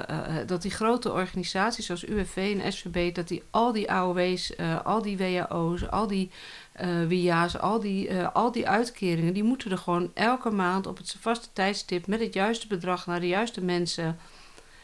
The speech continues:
eh, eruit. Dat is ongelooflijk pittig om dat goed te doen en al die mensen zijn er afhankelijk van.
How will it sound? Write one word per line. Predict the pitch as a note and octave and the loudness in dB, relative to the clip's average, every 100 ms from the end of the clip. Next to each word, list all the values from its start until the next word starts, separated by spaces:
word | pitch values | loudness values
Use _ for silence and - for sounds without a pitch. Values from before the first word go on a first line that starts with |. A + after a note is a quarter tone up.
| - | -14
eh, | - F3+ - | -8 -6 -4
eruit. | - F3 G3+ A3+ A#2 - - - - - - - | -2 2 4 4 2 -4 -10 -16 -20 -20 -20 -2
Dat | G3 B3 - | 2 2 2
is | G3 - - - - | -2 -2 -14 -12 -2
ongelooflijk | C#4 D4 A3 A3+ C4 G#3+ - | 0 0 2 2 2 -2 -4
pittig | B3+ B3 A3+ | -4 -4 -4
om | G3+ | -4
dat | F#3 | -4
goed | - G3+ | -4 -6
te | F#3+ | -2
doen | A#3 A3 | 0 0
en | - | 2
al | C#4+ | 2
die | C4+ | 4
mensen | A#3 A#3+ A#3+ | 2 0 -2
zijn | G3+ F#3+ | -2 -2
er | - | -2
afhankelijk | E3 F#3 G#3 D3+ | 0 0 0 -4
van. | - D3+ D#3 | -6 -8 -8